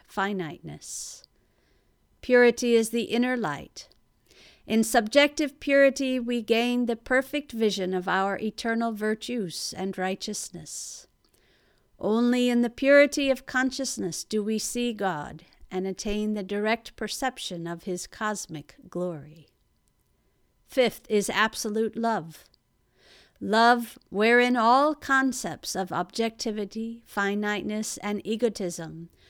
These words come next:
are completely transcended is absolute love. From love emanate all divine qualities. Love is the beauty of soul and the grace of heart.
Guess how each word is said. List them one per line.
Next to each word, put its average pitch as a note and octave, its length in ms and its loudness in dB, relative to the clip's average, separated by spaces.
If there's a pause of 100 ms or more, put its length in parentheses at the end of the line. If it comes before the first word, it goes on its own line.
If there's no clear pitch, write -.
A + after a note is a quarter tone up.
(300)
are G#3+ 140 -2
completely A#3 800 -2
transcended G#3+ 1120 -6 (200)
is F#3 280 -8
absolute F#3 640 -4
love. D3+ 560 -12 (840)
From G3 320 0
love A3+ 380 6
emanate A3+ 540 0
all A#3 320 4
divine A#3 540 4
qualities. A#3+ 1000 -4 (640)
Love A3 380 4
is A3 140 0
the A3+ 100 0
beauty A#3 400 2
of A3 80 -2
soul E3+ 640 -2
and F3+ 140 0
the F3+ 60 2
grace G3 400 0
of G3 140 -6
heart. E3 520 -10